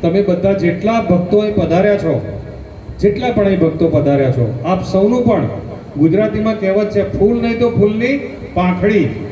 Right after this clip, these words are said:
એટલે તમારે બધાનું પણ ફૂલ નહીં ફૂલની પાંખડીથી સ્વાગત કરીએ છીએ. આ બે કારણથી આપણે પુષ્પવૃષ્ટિ કરીએ છીએ. પહેલાં ભગવાનનું સ્વાગત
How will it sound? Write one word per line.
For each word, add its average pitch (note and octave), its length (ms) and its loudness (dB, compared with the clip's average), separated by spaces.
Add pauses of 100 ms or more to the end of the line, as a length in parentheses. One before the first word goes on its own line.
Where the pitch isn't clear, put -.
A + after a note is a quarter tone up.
(500)
એટલે F3+ 140 4
તમારે F#3 360 2
બધાનું F#3 500 2
પણ E3+ 140 0 (560)
ફૂલ G3+ 220 4
નહીં G#3+ 200 -2
ફૂલની G3 280 0
પાંખડીથી F3+ 500 -4
સ્વાગત D#3 420 -2
કરીએ C#3 280 4
છીએ. A#2 160 0 (360)
આ E3+ 80 -4
બે G#3+ 280 2
કારણથી A3 420 2
આપણે G3+ 200 4
પુષ્પવૃષ્ટિ F3+ 760 0
કરીએ D3+ 320 0
છીએ. D#3 160 -4
પહેલાં F#3 640 0 (320)
ભગવાનનું G#3 460 2
સ્વાગત A3+ 360 0